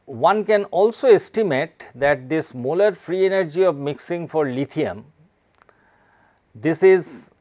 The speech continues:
the free energy, uh, mm, change of the mixing in the ideal case plus X x, then del of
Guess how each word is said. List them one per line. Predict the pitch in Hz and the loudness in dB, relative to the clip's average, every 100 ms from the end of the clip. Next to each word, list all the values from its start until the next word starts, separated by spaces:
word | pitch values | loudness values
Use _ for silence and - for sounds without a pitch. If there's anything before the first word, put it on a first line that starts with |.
| _ _ _ _ | _ _ _ _
the | 147 143 147 | -4 0 0
free | - 139 170 | 0 -4 -2
energy, | 175 175 180 - 185 185 185 - _ _ - | 0 -2 -4 -4 -4 -4 -6 -14 _ _ -10
uh, | 147 139 143 143 131 151 | -4 0 0 -2 -8 -20
mm, | 143 139 139 135 135 120 113 - | -18 -16 -14 -16 -16 -20 -20 -16
change | - 170 190 180 - - - | -8 -6 -6 -8 -14 -20 -14
of | 151 147 135 - 131 | -4 -2 -2 -6 -2
the | 139 139 131 113 _ - | 2 2 0 -4 _ -14
mixing | 117 131 - 180 196 202 _ _ _ _ _ _ _ | -10 -10 -6 -6 -6 -10 _ _ _ _ _ _ _
in | 135 | -6
the | 135 | 0
ideal | 120 131 156 160 | 0 2 2 0
case | - 160 175 - - - _ _ _ _ _ _ _ _ _ _ _ _ | -2 -4 -4 -8 -20 -20 _ _ _ _ _ _ _ _ _ _ _ _
plus | 160 190 202 - - - - _ _ _ _ _ _ - | 4 4 4 -4 -20 -20 -20 _ _ _ _ _ _ -8
X | 165 160 - | -6 -4 0
x, | 208 208 - - - - - _ _ _ _ _ - | 0 0 -12 -20 -20 -20 -20 _ _ _ _ _ -20
then | 117 151 151 147 101 | -4 -2 0 -4 -2
del | 151 180 202 - | 2 4 4 0
of | 160 160 160 - - | 2 4 4 0 -20